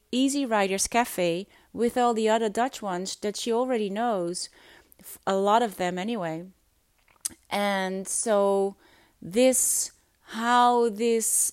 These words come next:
excitement and enthusiasm can leave you ast-, lead you astray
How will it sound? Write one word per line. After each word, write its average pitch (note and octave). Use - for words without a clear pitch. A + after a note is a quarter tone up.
excitement G#3+
and F#3+
enthusiasm G3
can F#3
leave G#3+
you G3
ast-, -
lead A3
you G3
astray F#3+